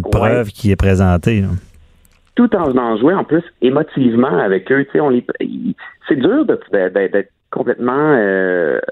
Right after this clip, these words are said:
Speaker 1: impartial quand on est émotivement impliqué. Puis je pense que c'est
Speaker 2: Ben,
Speaker 1: ça,
Speaker 2: c'est
Speaker 1: les,
Speaker 2: ça.
Speaker 1: les spectateurs se retrouvent émotivement impliqués parce qu'ils ils prennent pour nos héros, évidemment.
Speaker 2: Ok.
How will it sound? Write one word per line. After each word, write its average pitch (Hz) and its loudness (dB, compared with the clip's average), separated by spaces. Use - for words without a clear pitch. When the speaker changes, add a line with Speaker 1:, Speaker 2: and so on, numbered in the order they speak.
Speaker 1:
impartial 139 -4
quand 170 -2
on 151 -2
est - -2
émotivement 123 0
impliqué. 127 -2
Puis 104 -6
je - -10
pense 170 -4
que - -2
c'est 104 -4
Speaker 2:
Ben, 104 2
Speaker 1:
ça, - -2
Speaker 2:
c'est 131 -2
Speaker 1:
les, 101 2
Speaker 2:
ça. 107 -2
Speaker 1:
les 117 0
spectateurs - -4
se - -2
retrouvent 139 0
émotivement 147 -2
impliqués - -2
parce - -8
qu'ils - -12
ils 160 -2
prennent 175 0
pour 120 0
nos 101 2
héros, 90 -2
évidemment. 101 0
Speaker 2:
Ok. 117 0